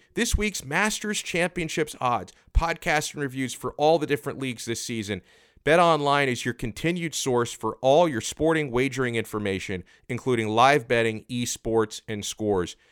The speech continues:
Guys, that's so important. No matter how experienced you are in the betting space, you probably don't know everything. To have experts like the ones at BetOnline giving you the tips and insights you need, it goes a long way.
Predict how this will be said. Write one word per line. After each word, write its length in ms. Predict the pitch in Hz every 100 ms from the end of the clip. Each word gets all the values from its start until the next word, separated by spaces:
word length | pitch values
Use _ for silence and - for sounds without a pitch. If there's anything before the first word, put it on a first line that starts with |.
| _ _ _
Guys, 300 | 131 135 113
that's 180 | 123 -
so 180 | 131 117
important. 460 | - 110 104 110
No 120 | 117
matter 220 | 120 131 127
how 240 | 131 156
experienced 720 | 175 - - 156 160 143 -
you 160 | 127 123
are 160 | 127
in 80 | 120
the 60 | 107
betting 320 | 107 107 123
space, 500 | - 139 139 147 -
you 80 | 123
probably 460 | - 131 123 131
don't 240 | 113 117 -
know 180 | 113 104
everything. 640 | 104 120 113 139 151 139 - - -
To 80 | 131
have 220 | 143 127
experts 600 | 131 131 - 165 156 -
like 180 | 131 123
the 60 | 123
ones 320 | 123 127 117
at 140 | -
BetOnline 720 | 120 117 113 107 110 117 123
giving 300 | 117 120 135
you 100 | 123
the 80 | 107
tips 380 | 101 127 123 -
and 80 | 101
insights 480 | 110 - 110 - 110
you 80 |
need, 280 | 101 110 113
it 100 | 110
goes 200 | 123 117
a 80 | 110
long 380 | 101 107 113 107
way. 240 | 107 98